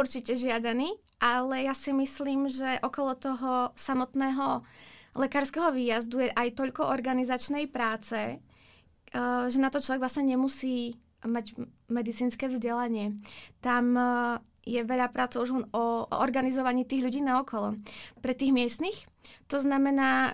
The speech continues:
koľkokrát, že je to jediný prístup, eh, k nejakému ošetreniu a k nejakej konzultácii s lekárom.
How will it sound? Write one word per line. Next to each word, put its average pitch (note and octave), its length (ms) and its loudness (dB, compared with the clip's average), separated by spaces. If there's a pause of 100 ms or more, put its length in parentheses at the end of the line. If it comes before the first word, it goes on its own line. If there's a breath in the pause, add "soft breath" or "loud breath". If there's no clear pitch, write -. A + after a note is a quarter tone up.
koľkokrát, C4+ 480 -2
že B3+ 160 2
je B3+ 80 0
to C4+ 160 -4
jediný C4 320 0
prístup, B3 640 -4 (120)
eh, C4 440 0 (340)
k - 80 -16
nejakému B3 480 2
ošetreniu A#3+ 720 -2
a - 160 0
k B3 80 0
nejakej B3 320 -2
konzultácii B3+ 640 -2
s C4 80 -4
lekárom. A#3 480 -2